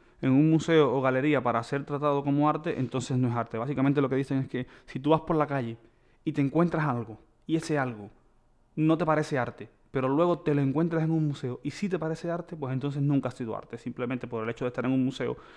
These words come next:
y tener la firma de un artista, eso no lo hace arte. Claro, esto me parece radical, esto es el argumento que esgrimen estos movimientos. No,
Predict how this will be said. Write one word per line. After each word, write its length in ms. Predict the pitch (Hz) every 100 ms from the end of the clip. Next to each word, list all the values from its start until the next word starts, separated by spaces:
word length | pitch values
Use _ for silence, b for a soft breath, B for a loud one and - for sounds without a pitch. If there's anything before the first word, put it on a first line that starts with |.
| B _
y 220 | 123 117
tener 260 | 113 117 127
la 120 | 131
firma 200 | 143 131
de 80 | 131
un 60 |
artista, 440 | 127 143 170 123 123 B B -
eso 180 | -
no 140 | 135 123
lo 80 | 120
hace 180 | 117
arte. 220 | 104 - 104
Claro, 320 | 139 123 -
esto 220 | - -
me 60 | 135
parece 240 | 127 131
radical, 520 | 135 117 113 143 120 -
esto 320 | 117 - 131
es 120 | 135 - B B B
el 100 | 127
argumento 420 | 120 120 131 131
que 100 | 127
esgrimen 280 | 120 127 127
estos 240 | 120 127
movimientos. 680 | 113 110 110 110 104 - - b b b b b b b b b -
No, 340 | 139 135 60